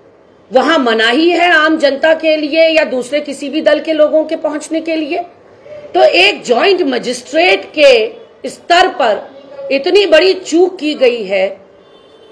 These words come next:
और इन सभी को व्यक्तिगत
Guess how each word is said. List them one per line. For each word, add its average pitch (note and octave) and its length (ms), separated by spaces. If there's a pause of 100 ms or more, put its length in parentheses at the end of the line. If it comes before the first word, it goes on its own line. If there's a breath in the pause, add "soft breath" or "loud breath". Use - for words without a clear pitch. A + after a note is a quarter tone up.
(160)
और E4+ 300
इन F4+ 160
सभी D4+ 460
को - 480 (560)
व्यक्तिगत F#4+ 800